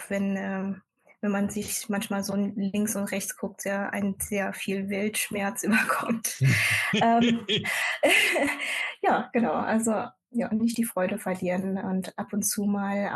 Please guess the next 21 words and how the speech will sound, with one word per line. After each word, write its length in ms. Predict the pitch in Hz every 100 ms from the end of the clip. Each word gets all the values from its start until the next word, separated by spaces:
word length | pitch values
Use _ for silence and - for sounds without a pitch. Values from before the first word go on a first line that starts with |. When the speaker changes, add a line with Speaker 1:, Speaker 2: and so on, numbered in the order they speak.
| 156
Speaker 1:
auftanken 760 | 190 - 202 185 - 196 202 - _ _ _ _ _ _ _ _
in 180 | 208 196
Räumen 500 | 185 190 190 196 190
und 180 | 196
mit 240 | 196 185 202
Menschen, 520 | 190 190 - 185 196 _ - - _ -
die, 340 | 196 196 196 - _
mit 200 | - 214
denen 160 | 196 190
wir 100 | 190
das 160 | 180 -
machen 220 | - 180
können. 260 | - 220 214 - - - - - - - - - - -
Speaker 2:
Vielen, 300 | 147 165 165
vielen 240 | 165 143
lieben 260 | 131 120 110
Dank. 300 | 113 160 165
Vielen 300 | - 143 147
lieben 280 | 135 127
Dank 240 | 117 127 110
zuerst 460 | 135 113 110 107